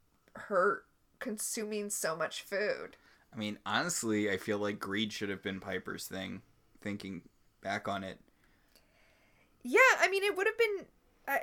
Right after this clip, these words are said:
Speaker 1: I know I just said that they already did greed with the banker, but they could have done something else with him. It
Speaker 2: Yeah.
Speaker 1: could have been someone else. It could have been some other sin.
Speaker 2: Honestly, it could have been gluttony. That way you don't have to really go out of your way to, you know.
Speaker 1: Yeah.
Speaker 2: But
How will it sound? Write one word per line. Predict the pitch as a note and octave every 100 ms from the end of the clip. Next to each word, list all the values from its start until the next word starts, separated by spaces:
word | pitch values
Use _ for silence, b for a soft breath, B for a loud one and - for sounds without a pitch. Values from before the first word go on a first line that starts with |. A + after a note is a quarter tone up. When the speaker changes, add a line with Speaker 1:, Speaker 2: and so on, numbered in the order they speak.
| C#4+
Speaker 1:
I |
know | D4+ E4
I | F4
just | D4+ D#4+
said | C#4+
that | C4+ B3+
they | B3+
already | C4 B3+
did | A#3 G#3+
greed | B3+ C4
with | B3+
the | G#3+
banker, | A3+ D#4 F#4
but | -
they | -
could | -
have | E5+ -
done | C5+
something | C5+ B4+ B4+ G#4
else | C4 C4+ B3
with | -
him. | D#4+ D4+ G4+ A#4+ _ _
It | - -
Speaker 2:
Yeah. | -
Speaker 1:
could | C5
have |
been | A#4+ A4+
someone | G#4+ F#4+
else. | D#4 D#4+
It | D4+
could | G4+
have | G#4
been | G4
some | - D4+
other | - A#3+
sin. | - G#3+ D3 G#3+ F4+ b b b b _
Speaker 2:
Honestly, | B2 F3 G3+ C#3+ A2 _ - D#3+ F3 _ -
it | G#2+ G#2
could | F#2+
have | A2
been | A#2
gluttony. | A2 E3 B2+ G#2 G#2 -
That | G#2+
way | G#2
you | A2+
don't | A2
have | A2 G#2+
to | A2+
really | A2 A2
go | G2
out | G2+ G#2+
of | G#2
your | G#2
way | G#2 B2+
to, | G#2+ G2 G#2+ -
you | -
know. | G#2 G#2+ - b b b b b -
Speaker 1:
Yeah. | F#4+ C5 D#3+ - - b b b b -
Speaker 2:
But | A#2+ A2+ G#2+